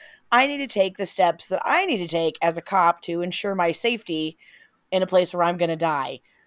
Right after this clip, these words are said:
Which the truth is, when you give these people an opportunity to do, to, to do anything or be anything other than fucking fragile masculinity cosplayers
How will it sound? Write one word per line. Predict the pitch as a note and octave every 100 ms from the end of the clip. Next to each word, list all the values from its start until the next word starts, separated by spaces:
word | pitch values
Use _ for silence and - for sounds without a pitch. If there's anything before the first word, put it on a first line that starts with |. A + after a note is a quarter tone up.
| _
Which | A#3 - - _ -
the |
truth | A#3 D#4+ F4 G#3
is, | F#3+ F#3+ - _
when | G3 G3+
you | G3 G3
give | E3+ B3 G#3+
these | A#3 G#3
people | A3+ G3 F#3
an | F3+
opportunity | F3+ F3 G3 A3 G#3+ F#3+
to | E3
do, | F3 F3 _ -
to, | G3+ F3
to | G#3
do | F3 D#3 B3 C#4+
anything | C#4 C4 - A#3+ A#3
or | F#3+
be | D#3+ A3+ A3
anything | G#3 G3 F3+ E3+
other | F3 F#3+
than | F3+ E3 E3 - - - _ _ _
fucking | - A3+ G#3+ A3+
fragile | - G3+ F#3+ G#3 G#3+
masculinity | F#3+ F3+ - F#3 F#3 F3
cosplayers | E3 E3 E3+ E3+ - D#3 C#3+ C#3 C3+ -